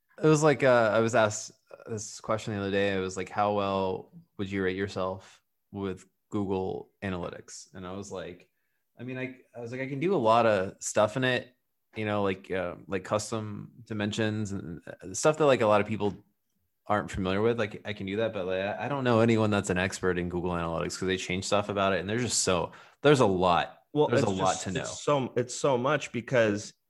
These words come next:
Speaker 2: you
Speaker 1: And that was
Speaker 2: could
Speaker 1: my
Speaker 2: work
Speaker 1: answer. Yeah.
Speaker 2: Well, the thing, thing is, is that you could, you could work at, like, a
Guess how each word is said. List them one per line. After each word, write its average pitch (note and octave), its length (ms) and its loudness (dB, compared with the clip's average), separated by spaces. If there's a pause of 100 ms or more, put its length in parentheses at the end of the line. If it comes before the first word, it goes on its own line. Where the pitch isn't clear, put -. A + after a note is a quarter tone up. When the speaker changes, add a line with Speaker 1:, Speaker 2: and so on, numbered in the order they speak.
(280)
Speaker 2:
you C#3+ 220 2
Speaker 1:
And A2+ 80 2
that C#3 60 8
was C#3 140 8
Speaker 2:
could A#2+ 40 4
Speaker 1:
my B2 60 8
Speaker 2:
work B2 80 8
Speaker 1:
answer. E2 300 -2 (680)
Yeah. A2 180 -2 (480)
Speaker 2:
Well, G3 100 2
the F#3 120 2
thing, F#3+ 280 0 (160)
thing E3+ 220 2
is, E3+ 240 2
is C3 100 0
that C#3 140 2
you C#3 100 0
could, C3+ 480 2 (580)
you D3+ 160 0
could E3 140 2
work C#3+ 440 4
at, C3 180 2
like, B2+ 220 -2
a G#2+ 220 0